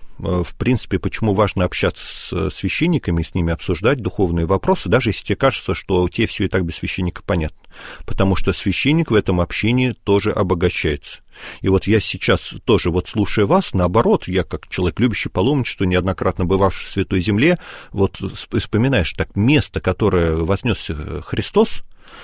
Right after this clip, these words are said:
мне кажется, в этом есть символизм, что Господь его оставил вот в руках мусульман, что это прямо на территории мечети, куда христианин может только, заплатив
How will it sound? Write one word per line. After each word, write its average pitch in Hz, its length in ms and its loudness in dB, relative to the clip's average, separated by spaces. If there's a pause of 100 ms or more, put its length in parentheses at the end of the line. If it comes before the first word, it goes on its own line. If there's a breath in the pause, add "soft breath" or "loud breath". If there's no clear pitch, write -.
(140 loud breath)
мне 98 140 4
кажется, - 300 0
в 98 80 4
этом 113 240 2
есть 110 180 0
символизм, 107 540 2
что - 180 -2
Господь 98 420 0
его 95 220 4
оставил 107 440 2
вот 82 200 -4
в 87 40 -2
руках 87 280 -2
мусульман, 76 540 -4 (180)
что - 180 -2
это 85 140 -2
прямо 165 280 4
на 98 100 4
территории 135 680 2 (120 soft breath)
мечети, 120 500 0
куда 87 400 2 (180 loud breath)
христианин 98 460 2
может 120 300 4
только, 90 340 4
заплатив 90 720 0